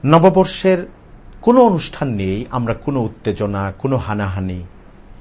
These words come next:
কোনো বিরোধের পক্ষে নই। আমরা আবারও বলবো যে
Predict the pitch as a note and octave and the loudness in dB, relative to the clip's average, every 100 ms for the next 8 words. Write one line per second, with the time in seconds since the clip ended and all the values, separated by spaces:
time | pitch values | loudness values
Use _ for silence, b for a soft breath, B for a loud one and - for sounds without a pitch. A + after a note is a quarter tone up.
0 | b b E3 D3 A2 B2 C3+ C3+ C3+ - | b b -2 -2 0 2 2 0 -4 -6
1 | - - D#2+ - - - - - - - | -10 -18 -18 -20 -20 -20 -20 -20 -20 -20
2 | - - - - - F#3+ G3 D3+ F3 A3 | -20 -20 -20 -10 0 4 6 8 6 4
3 | G#2 F#2+ C#2 C#2 - _ _ - - - | 2 -6 -14 -20 -20 _ _ -20 -20 -20
4 | F#2+ A2+ | -14 -14